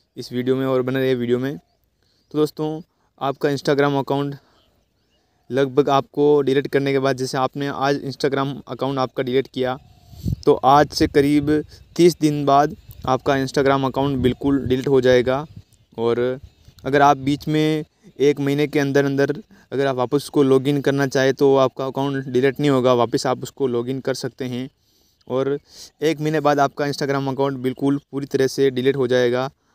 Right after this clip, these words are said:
आप उसको वापस, आपकी पोस्ट वगैरह कुछ भी आप नहीं देख सकते,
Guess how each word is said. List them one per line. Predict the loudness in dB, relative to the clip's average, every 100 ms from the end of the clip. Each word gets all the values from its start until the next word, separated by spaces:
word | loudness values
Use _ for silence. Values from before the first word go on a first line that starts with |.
| _
आप | -4 -4 -6
उसको | -4 2 2
वापस, | 2 -2 -6 -6
आपकी | -8 -6
पोस्ट | -6 -6 -6 -4
वगैरह | -2 -2 -2
कुछ | -6 -4
भी | 0
आप | 0 0
नहीं | 0
देख | 0
सकते, | -2 -6 -4 -4